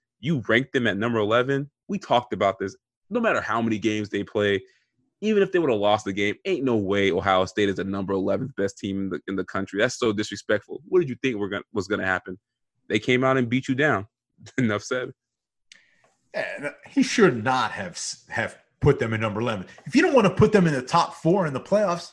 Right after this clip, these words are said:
Speaker 2: that's one thing. But to say
Speaker 1: I just don't
Speaker 2: on
Speaker 1: get what he was thinking, though.
Speaker 2: Well,
Speaker 1: Like, did
Speaker 2: well,
Speaker 1: you think
Speaker 2: his
Speaker 1: they were
Speaker 2: reason
Speaker 1: mentally weak or
Speaker 2: Yeah,
Speaker 1: something?
Speaker 2: no, no, his reason was
Speaker 1: For the games played.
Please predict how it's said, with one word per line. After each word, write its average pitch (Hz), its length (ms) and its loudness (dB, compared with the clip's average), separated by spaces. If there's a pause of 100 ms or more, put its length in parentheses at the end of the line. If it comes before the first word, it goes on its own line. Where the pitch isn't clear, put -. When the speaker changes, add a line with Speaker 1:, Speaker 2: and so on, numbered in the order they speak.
Speaker 2:
that's 370 200 4
one 139 440 4
thing. 87 360 -10 (380)
But 170 140 2
to 127 180 -4 (180)
say - 280 2
Speaker 1:
I - 40 8
just 175 120 8
don't 285 120 8
Speaker 2:
on 151 140 2
Speaker 1:
get 277 100 2
what 254 120 4
he 247 60 6
was 147 200 2
thinking, 165 380 2
though. 120 100 8
Speaker 2:
Well, 117 80 10
Speaker 1:
Like, 120 120 8
did 214 80 6
Speaker 2:
well, 254 100 10
Speaker 1:
you 208 80 8
think 226 80 12
Speaker 2:
his 214 80 6
Speaker 1:
they 185 80 8
were - 80 12
Speaker 2:
reason 247 160 12
Speaker 1:
mentally 165 280 8
weak 123 240 6
or 220 60 2
Speaker 2:
Yeah, 226 40 4
Speaker 1:
something? 247 440 0
Speaker 2:
no, 311 320 4
no, 226 240 6
his 202 340 4
reason 196 480 2
was 147 400 2 (380)
Speaker 1:
For 165 160 0
the 131 80 6
games 160 340 4
played. 90 360 0